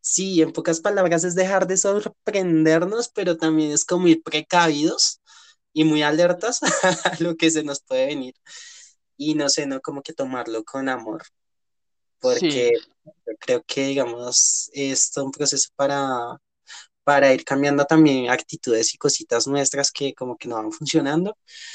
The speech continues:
Speaker 1: y, y de a poquitos ir volviéndonos, no sé, más maduros,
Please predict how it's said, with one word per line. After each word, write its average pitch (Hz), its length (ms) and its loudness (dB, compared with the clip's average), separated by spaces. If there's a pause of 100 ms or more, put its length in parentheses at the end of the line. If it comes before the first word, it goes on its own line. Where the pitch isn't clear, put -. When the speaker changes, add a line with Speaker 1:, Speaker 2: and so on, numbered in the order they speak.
(200)
Speaker 1:
y, 123 880 0
y 123 280 -4
de 117 80 4
a 113 80 2
poquitos 113 560 -4
ir 120 360 -4 (200)
volviéndonos, 127 760 -6
no 110 100 -4
sé, 110 260 -4 (180)
más 113 300 -4
maduros, 120 760 -4